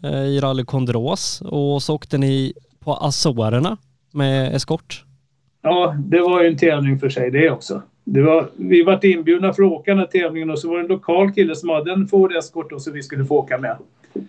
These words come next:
Speaker 2: Och det var nog den, en sträcka åkte vi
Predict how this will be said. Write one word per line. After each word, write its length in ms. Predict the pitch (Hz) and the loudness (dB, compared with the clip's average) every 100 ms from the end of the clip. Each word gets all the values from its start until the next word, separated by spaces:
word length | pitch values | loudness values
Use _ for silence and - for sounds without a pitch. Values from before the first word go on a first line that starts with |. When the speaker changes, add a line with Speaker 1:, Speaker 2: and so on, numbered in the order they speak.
| _ _ - | _ _ 0
Speaker 2:
Och 100 | 151 | 4
det 80 | |
var 140 | 175 185 | 4 4
nog 180 | 180 175 | 2 2
den, 280 | 180 180 196 _ _ _ _ _ _ _ _ _ - | 2 0 -4 _ _ _ _ _ _ _ _ _ 0
en 300 | 233 247 208 | 2 2 -4
sträcka 640 | - 208 196 _ 214 185 | -4 -4 -4 _ -2 0
åkte 260 | 208 165 - | -2 -4 -2
vi 260 | 160 165 | -2 -2